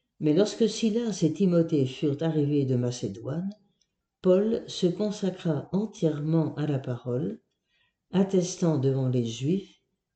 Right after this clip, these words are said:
que le Messie, c'est Jésus. Devant leurs oppositions, leurs injures,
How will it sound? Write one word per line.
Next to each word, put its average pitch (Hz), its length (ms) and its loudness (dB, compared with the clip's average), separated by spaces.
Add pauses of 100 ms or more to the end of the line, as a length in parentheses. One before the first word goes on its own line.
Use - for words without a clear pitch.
(120)
que 202 100 6
le 180 160 8
Messie, 139 680 -2
c'est 143 260 -4
Jésus. 135 600 -6 (1200)
Devant 131 460 0
leurs 120 400 -6 (260)
oppositions, 156 920 -2
leurs 127 360 -6
injures, 165 600 -6